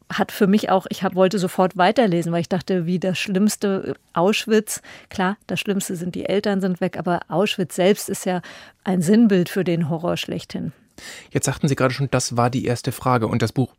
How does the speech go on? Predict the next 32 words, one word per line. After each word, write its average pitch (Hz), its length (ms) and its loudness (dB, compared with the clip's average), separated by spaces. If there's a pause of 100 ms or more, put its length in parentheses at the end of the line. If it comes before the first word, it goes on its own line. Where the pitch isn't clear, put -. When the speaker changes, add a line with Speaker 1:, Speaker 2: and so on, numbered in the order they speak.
(220)
Speaker 2:
hat 131 180 0
ja 131 60 4
auch 117 60 0
diesen 117 200 -2
Titel, 143 240 0
Fragen, 113 540 -2
die 123 100 0
mir 113 220 2
zum 113 240 -4
Holocaust 113 480 0
gestellt 110 400 -6
werden. 104 240 -2
Also 110 200 -4
wie - 220 -6
ist - 140 -4
das 110 60 -4
Buch - 120 -4
aufgebaut? - 400 0
Sind 113 160 0
das 127 120 -2
wirklich 120 300 0
einfach 120 200 -2
Fragen, - 480 -6
die 190 60 -6
sie 180 100 -2
durchgeht? - 480 -4
Speaker 1:
Genau, 277 260 0
es 170 160 -4
ist - 20 -6
ein 202 100 0
klassisches 233 580 0
Frage-Antwort-Buch, 254 1300 0